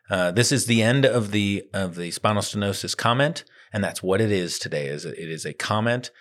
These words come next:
and I really, and I wanna hear other people's comment back. And, and I think that all of us could get more information if we have more comment back. The next part of this podcast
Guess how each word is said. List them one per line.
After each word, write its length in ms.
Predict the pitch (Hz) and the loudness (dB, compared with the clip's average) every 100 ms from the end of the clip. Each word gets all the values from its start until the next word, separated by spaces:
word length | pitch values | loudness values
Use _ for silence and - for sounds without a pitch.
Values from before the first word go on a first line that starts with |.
| - - | -20 -10
and 120 | - | -4
I 80 | 90 | -2
really, 420 | 85 98 107 107 - | 0 2 4 2 -2
and 140 | 90 | -4
I 80 | 90 | 0
wanna 220 | 104 104 | 0 0
hear 320 | 92 98 101 - | 0 0 0 0
other 220 | 107 110 | 2 2
people's 380 | 104 107 - 92 | 2 -2 -2 -4
comment 460 | - 95 90 85 - | -2 -2 -2 -6 -2
back. 400 | 92 113 - - - - _ _ _ | 0 0 -4 -16 -20 -20 _ _ _
And, 400 | 82 85 82 82 - | -6 -4 -2 -4 -6
and 160 | 90 87 | -6 -4
I 60 | 85 | -2
think 240 | 147 135 | -2 0
that 200 | 123 - | 0 0
all 200 | 107 117 | 2 4
of 100 | 113 | 4
us 220 | 95 - | 2 -2
could 340 | - - 92 - | -6 -12 -14 -2
get 180 | 90 | -2
more 320 | 85 85 87 87 | -2 -4 -4 -4
information 520 | 85 87 82 - 80 | -6 -6 -4 -6 -8
if 100 | - | -10
we 100 | 78 | -8
have 140 | 80 | -8
more 400 | 80 82 78 73 _ | -6 -4 -6 -8 _
comment 400 | - 82 71 - | -8 -8 -8 -8
back. 340 | 71 - - - _ _ _ _ _ _ _ _ | -10 -10 -16 -20 _ _ _ _ _ _ _ _
The 80 | 110 | 4
next 220 | 123 - | 4 6
part 160 | 135 131 | 6 8
of 40 | |
this 140 | 120 | 4
podcast 720 | - 131 131 95 82 90 - | 6 6 6 4 0 -2 -6